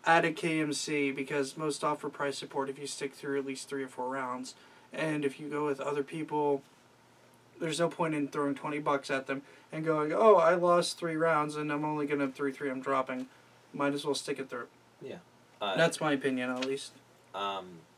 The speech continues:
Speaker 2: so yeah, I mean, definitely gotta have fun with it. Um, test a lot, you know? I mean, I'm not talking about just good decks. I'm like, I, I'm, I, another thing that sort of goes along with that is I use, uh, the site Trade Cards Online,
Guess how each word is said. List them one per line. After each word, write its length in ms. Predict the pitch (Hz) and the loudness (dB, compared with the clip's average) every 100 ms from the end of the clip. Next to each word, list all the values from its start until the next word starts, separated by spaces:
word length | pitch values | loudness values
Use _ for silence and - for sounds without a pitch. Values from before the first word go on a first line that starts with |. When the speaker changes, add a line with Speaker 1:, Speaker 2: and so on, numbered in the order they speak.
| - - - _ - | -20 -20 -20 _ -20
Speaker 2:
so 160 | - | -4
yeah, 180 | 110 - 78 | -2 -2 -4
I 80 | 98 | -8
mean, 180 | 107 | -4
definitely 280 | 107 131 160 | -2 -2 -2
gotta 120 | 147 104 | -2 -2
have 120 | - | -2
fun 160 | 95 | -6
with 120 | 90 92 | -4 -4
it. 200 | 87 - - - - - - - | -6 -8 -20 -20 -20 -20 -12 -2
Um, 540 | 95 98 101 98 101 - - - | 0 2 -2 -8 -14 -16 -20 -12
test 300 | - 143 - | -6 -4 -4
a 20 | 85 | -4
lot, 300 | 76 67 - - | -4 -4 -8 -10
you 140 | 90 | -6
know? 320 | 90 90 90 | -4 -2 -4
I 40 | 101 | -4
mean, 260 | 107 104 - | -4 -6 -6
I'm 140 | 117 | -6
not 200 | 160 160 104 - - | -2 -2 -2 -12 -6
talking 340 | 117 117 110 | -4 -4 -4
about 280 | 98 98 90 | -2 -2 -4
just 300 | 95 101 - | -6 -8 -8
good 200 | 85 87 | -10 -8
decks. 500 | 69 73 - - - | -12 -12 -10 -10 -8
I'm 160 | 82 95 | -8 -6
like, 380 | 98 92 92 - - | -4 -4 -6 -8 -2
I, 140 | 113 - | -2 0
I'm, 300 | 120 143 117 - _ - - _ - | -2 -2 -8 -18 _ -20 -20 _ -12
I, 100 | - - - | -12 -14 -6
another 300 | 107 131 139 | 0 2 2
thing 320 | 120 101 95 95 - - | 0 -2 -4 -8 -18 -8
that 100 | 95 | -8
sort 160 | - 101 | -6 -4
of 60 | |
goes 180 | 104 95 | -4 -2
along 280 | 92 92 101 | -2 0 -2
with 80 | 87 | -4
that 240 | 85 82 - - - - | -4 -6 -10 -20 -20 -14
is 220 | - 92 98 | -6 -4 0
I 120 | 101 | 0
use, 360 | 101 101 95 | -2 -6 -2
uh, 280 | 98 90 85 | 0 2 0
the 80 | 85 | -4
site 360 | - 92 90 - | -4 -2 -2 -4
Trade 220 | 98 92 | -4 -4
Cards 260 | - 95 90 | 0 0 0
Online, 460 | 87 87 90 92 | -6 -4 -6 -6